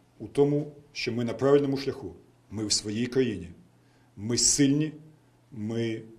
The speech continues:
готові до перемоги. І це буде найкращим подарунком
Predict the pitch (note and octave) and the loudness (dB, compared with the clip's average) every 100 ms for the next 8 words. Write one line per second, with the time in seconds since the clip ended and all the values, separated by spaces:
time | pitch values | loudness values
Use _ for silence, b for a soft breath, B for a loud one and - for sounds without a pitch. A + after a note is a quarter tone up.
0 | _ G2+ A2+ - D3 D3 D3+ - - A2 | _ -8 -6 6 6 6 0 -2 -8 -6
1 | - A#2+ A2+ G#2 F2 - - b b b | -2 0 0 -2 -8 -14 -20 b b b
2 | b b A#2 A2+ A2+ C#3 B2+ C3 C3+ C3+ | b b -8 -6 -2 0 4 4 4 4
3 | D3 - A#2 A#2+ B2 D#3+ - - | 4 4 -2 0 2 2 0 -8